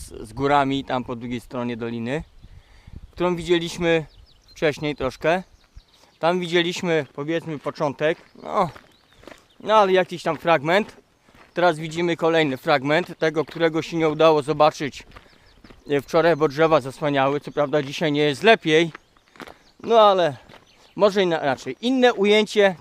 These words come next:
tego samego. O, proszę bardzo, może tak.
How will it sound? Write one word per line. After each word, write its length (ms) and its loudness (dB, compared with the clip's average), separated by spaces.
tego 220 -2
samego. 520 2
O, 180 0
proszę 240 -14
bardzo, 280 -4
może 260 -6
tak. 220 -2